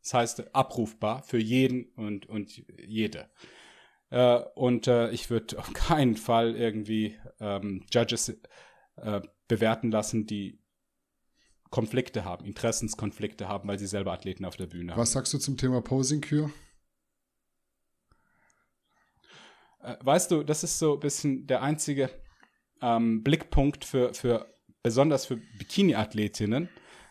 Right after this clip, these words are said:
Speaker 1: äh, weil wirklich die ar-, har-, arbeiten hart bis dahin. Sie, die hungern und trainieren Tag ein, Tag aus. Und deswegen ist es so, dass time to shine. Äh, und deswegen finde ich jetzt beispielsweise bei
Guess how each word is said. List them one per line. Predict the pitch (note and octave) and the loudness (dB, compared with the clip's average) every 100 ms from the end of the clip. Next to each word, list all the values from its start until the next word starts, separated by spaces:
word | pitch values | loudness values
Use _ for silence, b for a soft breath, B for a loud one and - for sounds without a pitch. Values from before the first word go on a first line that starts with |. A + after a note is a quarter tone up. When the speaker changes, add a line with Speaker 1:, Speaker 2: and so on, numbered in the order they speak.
| B - | B -10
Speaker 1:
äh, | A#2 | 0
weil | C3 B2+ D#3 | 0 0 -4
wirklich | G#3 F3+ | -4 -4
die | F3 | -2
ar-, | E3 F3 - | 0 0 -2
har-, | D#3 E3 - | -2 -2 0
arbeiten | D#3 E3 E3+ D3 | 2 2 0 0
hart | D#3+ A3 - | 2 0 -4
bis | C3+ - | -8 -2
dahin. | G#2+ G2+ F#2+ - | -2 -2 -8 -8
Sie, | A#2+ C3 | -8 -8
die | B2+ C3 | -4 0
hungern | E3 G3 C3+ G#2+ | 2 2 0 0
und | G#2+ - | -4 -4
trainieren | C3+ D3 G3 D#3 A#2+ A2+ G#2+ | 0 2 2 0 -2 -4 -2
Tag | D#3 E3 | 0 0
ein, | F#3 E3 D3+ | -2 -2 -2
Tag | D#3+ E3 - | -2 -2 -2
aus. | F3 G3 E3+ - D3 B B D3 | 0 2 2 -2 -4 B B -6
Und | - D3 | 0 2
deswegen | E3+ - F3+ F3 | 2 -2 -2 -2
ist | D#3+ | -4
es | D#3 | -2
so, | E3 | 0
dass | D#3+ D3+ - - | 0 -2 -6 0
time | D#3+ D#3 | 4 4
to | D3+ | 2
shine. | D#3+ - G3 F3 F2 D2+ b b _ - | 0 0 0 -2 -4 -8 b b _ 0
Äh, | B2+ B2+ | 2 4
und | B2+ | 4
deswegen | C#3+ - D#3+ D3+ - C#2+ A#2+ | 2 0 -2 -2 -6 -10 -8
finde | - C#3+ | -2 -2
ich | C3+ | -2
jetzt | C#3 - | -4 0
beispielsweise | C#3 D3+ D3 C#3 C3+ B2+ | 0 0 -4 2 2 2
bei | C3 A#2+ A#2+ | 0 0 0